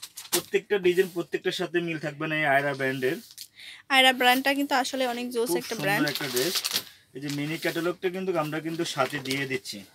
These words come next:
Speaker 2: এই যে।
Speaker 1: হ্যাঁ।
Speaker 2: এটা মিনিটা।
Speaker 1: মিনি ক্যাটালগটা। আর আমরা লাভ প্রফিট যেটা আমরা কিন্তু আপ-, শারমিন আপু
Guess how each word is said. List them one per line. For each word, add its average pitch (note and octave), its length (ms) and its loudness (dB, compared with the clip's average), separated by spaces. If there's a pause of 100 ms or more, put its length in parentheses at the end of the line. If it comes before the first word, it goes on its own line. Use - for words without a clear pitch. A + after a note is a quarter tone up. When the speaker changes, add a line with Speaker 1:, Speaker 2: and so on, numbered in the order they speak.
(340)
Speaker 2:
এই G#3 160 -8
যে। - 140 -10
Speaker 1:
হ্যাঁ। - 840 -20 (140)
Speaker 2:
এটা D#3+ 300 -10
মিনিটা। B3 540 -2 (560)
Speaker 1:
মিনি C3 240 -6
ক্যাটালগটা। B2 520 -6
আর B2+ 60 -2
আমরা D#3 380 0
লাভ C3 300 0
প্রফিট E3 360 2
যেটা F3+ 240 2
আমরা D#3 200 0
কিন্তু F3 260 0
আপ-, D3 240 4
শারমিন D#3 260 -2
আপু C#3 220 -6